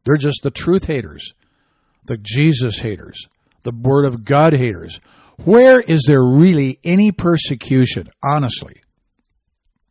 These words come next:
with respect to any religious group than what is done to Christians? Slaughtered by Boko Haram in Africa.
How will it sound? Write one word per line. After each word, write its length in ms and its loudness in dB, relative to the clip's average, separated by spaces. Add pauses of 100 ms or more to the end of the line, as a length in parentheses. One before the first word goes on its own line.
(840)
with 140 2
respect 540 -4
to 300 0
any 520 -2 (880)
religious 600 2
group 460 -4
than 520 -4
what 220 -4
is 200 -4
done 280 0
to 140 -4
Christians? 680 -10 (680)
Slaughtered 720 -4
by 160 -6
Boko 480 -6
Haram 560 -4
in 260 -8
Africa. 720 -10